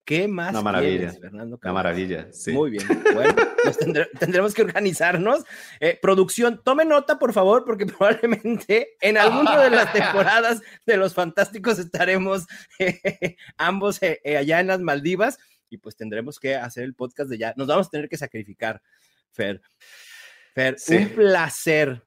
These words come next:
Speaker 1: de verdad, estar nuevamente grabando contigo. No podía esperar para, para estar nuevamente juntos. Después de lo que vivimos en el Super Bowl, que nos vimos por primera vez y estuvimos conviviendo, que fue un momento espectacular,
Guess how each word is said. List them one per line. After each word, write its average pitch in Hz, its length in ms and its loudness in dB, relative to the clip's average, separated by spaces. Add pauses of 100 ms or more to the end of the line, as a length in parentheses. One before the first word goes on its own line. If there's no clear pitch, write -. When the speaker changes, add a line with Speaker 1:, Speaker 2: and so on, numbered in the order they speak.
(200)
Speaker 1:
de 135 180 2
verdad, 139 500 2
estar 151 460 -2
nuevamente 139 800 0
grabando 131 840 -2
contigo. 135 880 -2 (100)
No 151 380 0
podía 165 260 -2
esperar 143 480 -4
para, 131 420 -4
para 117 220 -6
estar 127 340 -6
nuevamente 123 720 -6
juntos. 147 460 -2
Después 139 320 -2
de 185 80 0
lo 196 100 0
que 139 120 -4
vivimos 160 480 0 (480)
en 165 160 2
el 175 160 2
Super 131 320 -2
Bowl, 151 200 4
que 160 120 -2
nos 131 100 0
vimos 147 300 -2
por 131 240 0
primera 135 420 0
vez 139 180 0
y 143 60 -6
estuvimos 135 460 -4
conviviendo, 127 640 -2
que 117 80 -12
fue 123 240 -4
un 127 120 -4
momento 127 600 -4
espectacular, 135 1040 -6